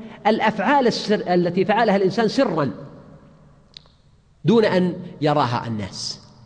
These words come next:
والمقصود الثاني السرائر يعني النيات والمقاصد، بحيث أن الإنسان قد يعمل عملا في ظاهره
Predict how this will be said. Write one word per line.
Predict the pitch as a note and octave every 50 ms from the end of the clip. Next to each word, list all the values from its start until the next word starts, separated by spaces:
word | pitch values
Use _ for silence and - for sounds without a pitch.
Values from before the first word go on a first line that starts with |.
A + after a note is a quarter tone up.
| - - - - _ -
والمقصود | C#3 C3 C#3 C#3+ C3+ - - - G#3+ G3 D#3+
الثاني | C#3+ - - D#3+ D3 C3+ C3 C#3 D3 E3+ F#3+ G#3+ - - - - - - - - - - - - -
السرائر | D3+ C#3 - - - C#3+ D#3 F3 F#3 - G#3 G3 F3
يعني | D#3+ D3+ D#3 D3 E3 E3 F3 - E3
النيات | D3 D3 C#3+ C3+ C#3+ E3 E3+ D3+ B2+ - - -
والمقاصد، | C#3 C3+ A#2+ A#2 A2+ - C#3+ B2 A2+ - - G2 F2 - - - - -
بحيث | - C#3 - F3+ D#3+ D3+
أن | D#3
الإنسان | D3+ C#3 - E3 C#3
قد | C#3+ D3+ C3 D3
يعمل | E3+ C3+ D#3+ D3+ C#3+
عملا | C3+ E3 F3 D#3 C#3+ C3+ C3 C3 B2+ - - -
في | - F#3 F3+
ظاهره | E3+ F3+ E3+ F3+ G3+ G3 G#3 F#3+ G#3+ A3+